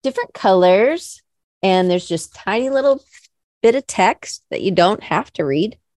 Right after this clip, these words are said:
Anyway, I have a little video, um, uh, whatever, and then you guys can do it. But look,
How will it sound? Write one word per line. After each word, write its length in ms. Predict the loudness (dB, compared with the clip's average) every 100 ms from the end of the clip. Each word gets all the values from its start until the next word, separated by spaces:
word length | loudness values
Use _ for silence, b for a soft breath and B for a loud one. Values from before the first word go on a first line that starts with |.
| _ _ _ 0
Anyway, 320 | 2 4 2
I 120 | 2
have 160 | 0 2
a 40 |
little 220 | 0 0
video, 680 | 0 0 2 2 2 0 -2 -2
um, 540 | -4 -2 -6 -8 -12 _ _ _ _
uh, 320 | -2 0 -2 -6 _ _ _ _ _ _ _ _ _ _ _
whatever, 380 | -2 0 0 0
and 160 | 0 -2
then 120 | -4
you 80 | -4
guys 280 | -4 -4
can 240 | -6 -8 -4
do 160 | -2
it. 120 | -2 -2
But 160 | -14
look, 100 | -12